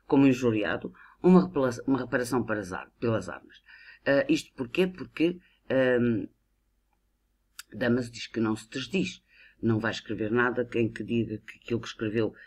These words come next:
é mentira, portanto não se desdiz. Ah, Carlos, eh, então, segundo Ega, eh, pede uma <laughs> reparação pelas armas. Ah, Damaso, eh, fica em pânico. Eh, "Ora é essa? Ah, <laughs> eu não sou homem que se bata pelas armas."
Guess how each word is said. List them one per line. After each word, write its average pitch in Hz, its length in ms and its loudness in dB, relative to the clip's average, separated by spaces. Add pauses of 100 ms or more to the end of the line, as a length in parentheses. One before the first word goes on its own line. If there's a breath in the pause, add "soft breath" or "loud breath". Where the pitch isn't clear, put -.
(140 loud breath)
é 107 80 -2
mentira, 120 340 0
portanto 117 220 -2
não 120 180 4
se 120 120 -12
desdiz. 143 440 -4 (400 loud breath)
Ah, 170 140 2
Carlos, 175 580 0
eh, 139 240 0
então, 139 360 -4 (260)
segundo 120 360 0
Ega, 127 200 -2 (340 loud breath)
eh, 127 200 0
pede 135 520 0
uma 123 480 2 (100)
<laughs> 135 400 0 (320 loud breath)
reparação 131 640 0
pelas 117 300 0
armas. 110 460 -6 (480 loud breath)
Ah, 147 260 4
Damaso, 120 760 0 (140)
eh, 101 140 2
fica 95 220 -8
em 92 80 -6
pânico. - 600 -2 (480 loud breath)
Eh, 131 440 2
"Ora 120 200 2
é 104 80 -4
essa? 143 340 -4 (400 soft breath)
Ah, 135 300 8 (240)
<laughs> - 400 -6
eu 175 100 12
não 139 160 6
sou 131 200 -4
homem 127 240 2
que - 100 -10
se - 120 -6
bata 107 360 -2
pelas 107 380 -6
armas." 135 420 0